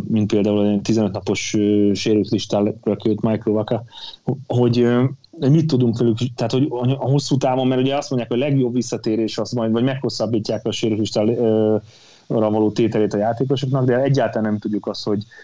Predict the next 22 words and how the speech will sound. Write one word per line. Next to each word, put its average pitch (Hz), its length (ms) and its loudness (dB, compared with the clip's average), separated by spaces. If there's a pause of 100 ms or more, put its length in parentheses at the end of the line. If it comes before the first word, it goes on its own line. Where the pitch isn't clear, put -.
hogy 113 120 -4
hosszú 117 300 -2
távon 101 260 0
ebből 101 180 2
milyen 101 220 2
komoly 101 240 0
sérülések 101 500 -2
lehetnek, 95 520 -2
vagy, 104 360 0 (500)
mert 110 140 2
most 117 160 2
még 110 100 0
csak 110 140 -4
oda 117 160 4
teszik, 117 320 0
aztán 110 280 0
majd 104 140 4
mindenki 104 280 2
arra 98 220 2
vár, 104 300 2 (380)
hogy, 101 340 0
ö, 101 300 2